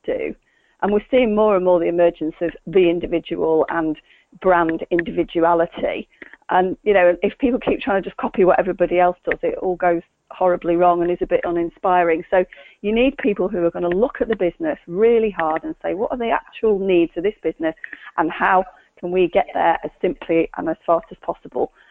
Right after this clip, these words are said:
And, you know, it might take five years, it might take five months. It just depends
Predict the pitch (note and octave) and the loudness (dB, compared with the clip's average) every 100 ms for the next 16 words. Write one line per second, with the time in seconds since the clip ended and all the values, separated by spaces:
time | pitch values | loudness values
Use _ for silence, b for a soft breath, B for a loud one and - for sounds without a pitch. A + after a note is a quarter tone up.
0 | - G3 G#3+ D#3+ A3 G3 - F3+ - - | -4 0 2 2 2 0 0 -2 0 2
1 | E3 D#3+ D#3+ E3 E3 F3+ - F3+ - F#3 | 2 2 0 -2 -4 -4 -6 -10 -4 0
2 | E3+ F#3+ G#3 D#3+ - b b - G3 G#3 | 0 0 -2 -2 -6 b b -16 -6 -4
3 | - F#3 - F#3+ E3 B2 | -4 -4 -2 0 0 -4